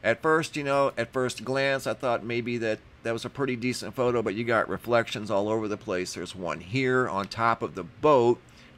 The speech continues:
which obviously isn't there, and then there's a reflection going up in the air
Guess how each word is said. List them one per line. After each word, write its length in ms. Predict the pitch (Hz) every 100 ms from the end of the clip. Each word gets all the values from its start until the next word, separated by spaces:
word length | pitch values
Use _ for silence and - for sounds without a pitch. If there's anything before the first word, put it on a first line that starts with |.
| -
which 100 | -
obviously 420 | 71 80 - 85
isn't 260 | 85 82 92
there, 200 | 92 95
and 100 | 90
then 100 | 90
there's 220 | 92 90
a 60 |
reflection 640 | 85 85 - 101 - 107 92
going 320 | 92 92 95 -
up 180 | 107 117
in 120 | 101
the 160 | 101 -
air 480 | 107 107 107 107